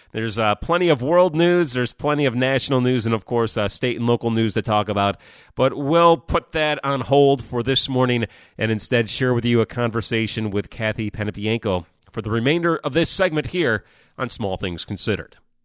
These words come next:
Once again, Kathy Penapienko talking with us here on Small Things Considered this morning. That'll do it for this segment.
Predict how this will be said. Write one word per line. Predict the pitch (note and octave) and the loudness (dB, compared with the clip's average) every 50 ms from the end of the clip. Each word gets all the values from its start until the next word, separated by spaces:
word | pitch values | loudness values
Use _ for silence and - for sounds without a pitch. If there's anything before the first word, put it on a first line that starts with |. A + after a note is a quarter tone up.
| _ _ _ _ _ _ | _ _ _ _ _ _
Once | - C#3+ C3+ - | -2 0 0 2
again, | B2+ C#3 C#3+ C3+ | 0 2 0 0
Kathy | - - D3 B2+ C#3 C3+ | 0 0 2 4 4 4
Penapienko | C3 C3+ C3 C3 C3 B2+ C3 C3+ C#3 - C#3+ | 2 2 0 0 -2 -2 -2 -2 -2 -2 -4
talking | - - C3+ B2+ B2+ - C3 | -2 0 0 0 2 0 0
with | C3 B2+ | 0 0
us | A#2 A#2+ A2+ - | 0 -2 -2 -4
here | - - D3+ C#3+ C#3+ C#3 | -4 -6 -4 -4 -2 -2
on | B2 A2 | -4 -4
Small | G#2 - - D3+ D3+ D3 C#3 | -6 -6 -2 0 0 0 0
Things | - D3+ D3 C#3 B2+ - - | 0 -2 -4 -4 -6 -8 -10
Considered | C3+ A#2 - - - F3+ F#3+ G#3+ G3+ D3+ | -10 -10 -6 -2 -2 0 0 0 0 0
this | F#3 F#3 - - | 0 -2 -2 0
morning. | E3+ F3 F#3 G3+ A3 G3+ | 0 0 0 0 0 -2
That'll | D#3+ C#3+ C#3 B2 | 0 -2 -2 -2
do | G#2 C3+ C#3 | 0 -2 -2
it | B2 - | -2 -2
for | - A#2+ A#2 A#2 | -2 -2 -2 0
this | G2 B2 B2+ - | 0 -2 -2 -2
segment. | - - C#3 C3+ C3 C#3+ E3+ G3 | -2 -2 -2 -4 -2 -2 -4 -4